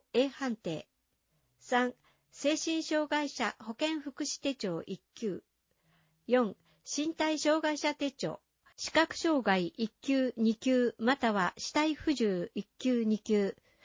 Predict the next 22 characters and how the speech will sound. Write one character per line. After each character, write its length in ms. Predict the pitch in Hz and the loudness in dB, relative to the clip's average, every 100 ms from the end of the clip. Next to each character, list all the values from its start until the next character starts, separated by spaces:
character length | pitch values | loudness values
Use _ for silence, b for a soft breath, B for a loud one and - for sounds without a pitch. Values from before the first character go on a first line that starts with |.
| B B - | B B 0
上 200 | 285 320 | 2 2
肢 180 | - | 4
及 260 | 247 254 233 | 6 6 4
び 200 | 190 180 | 2 0
乳 260 | 202 277 302 | 4 4 4
幼 200 | 311 294 | 2 0
児 140 | 285 | -2
期 120 | - | -2
以 160 | 240 247 | -2 0
前 160 | 233 202 | 2 2
の 280 | 185 175 - | -2 -2 -4
非 240 | - 302 | 0 0
進 300 | - 294 294 | 0 -2 -2
行 180 | 302 302 | -2 -4
性 300 | - 262 240 | 2 2 2
の 260 | 226 214 - | 0 -2 -2
脳 220 | 208 262 285 | 2 2 2
病 220 | 311 254 | 0 2
変 220 | 214 180 | 0 0
に 120 | 175 | 2
よ 140 | 170 170 | 0 0
る 160 | 175 | -2